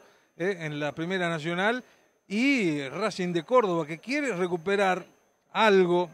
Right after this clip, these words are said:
de aquel prestigio ganado en la década del setenta, del ochenta, jugando los viejos nacionales,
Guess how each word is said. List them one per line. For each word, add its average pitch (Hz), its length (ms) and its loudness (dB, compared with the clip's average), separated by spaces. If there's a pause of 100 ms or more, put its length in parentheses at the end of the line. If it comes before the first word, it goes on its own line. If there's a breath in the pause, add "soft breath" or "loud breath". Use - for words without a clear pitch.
(240)
de 156 100 -6
aquel 180 200 -4
prestigio 185 580 -4
ganado 190 480 0 (360)
en 160 140 -14
la 165 100 -6
década 170 320 -2
del 156 160 -4
setenta, 196 640 -2
del 160 120 -2
ochenta, 180 560 -2 (440 soft breath)
jugando 175 340 -2
los 170 100 0
viejos 185 280 -2
nacionales, 190 640 0